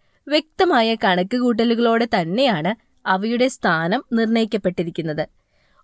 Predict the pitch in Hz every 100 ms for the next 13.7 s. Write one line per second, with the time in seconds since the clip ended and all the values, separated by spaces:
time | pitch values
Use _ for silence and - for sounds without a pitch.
0 | _ 320 359 359 370 285 226 196 233 240
1 | 247 247 254 247 247 247 247 214 175 165
2 | 190 - _ _ - 240 240 254 262 -
3 | 196 165 175 - 247 175 254 _ _ -
4 | 208 185 180 196 - 226 226 277 - -
5 | 190 180 - 233 277 302 294 262 254 262
6 | 262 - 180 175 175 254 196 202 - _
7 | _ _ 302 294 330 311 - 180 214 _
8 | _ _ 349 320 302 294 285 294 277 226
9 | 208 _ - 311 240 226 - 175 185 226
10 | 214 196 180 180 185 _ _ _ 180 170
11 | 175 214 254 - 220 214 254 269 - 320
12 | 294 220 208 190 196 - - 202 226 302
13 | 370 - 208 180 170 220